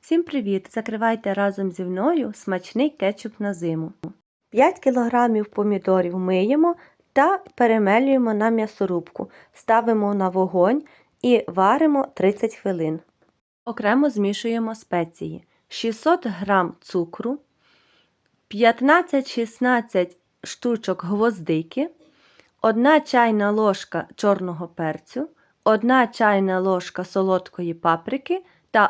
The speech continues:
одна чайна ложка кориці. Перші півгодини кетчуп варимо без приправ та на великому вогні. Це потрібно для того, щоб сік у ньому добре виварився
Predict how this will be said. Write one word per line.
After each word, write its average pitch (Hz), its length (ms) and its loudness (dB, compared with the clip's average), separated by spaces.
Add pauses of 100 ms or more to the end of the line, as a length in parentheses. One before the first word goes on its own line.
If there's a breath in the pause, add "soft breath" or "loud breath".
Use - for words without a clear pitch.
одна 180 360 0
чайна 311 400 2
ложка 262 440 -2
кориці. 196 680 -4 (1500)
Перші 254 340 -2
півгодини 226 840 -2
кетчуп 247 560 -6
варимо 190 640 0 (280 soft breath)
без 208 360 0
приправ 190 720 0 (240)
та 269 340 2
на 226 200 2
великому 233 640 0
вогні. 190 520 -2 (260 soft breath)
Це 247 140 0
потрібно 214 580 -2
для 185 200 -4
того, 190 460 -2 (280 soft breath)
щоб 226 440 0 (360)
сік - 500 -6
у 339 40 2
ньому 196 420 2
добре 254 380 0
виварився 185 760 -4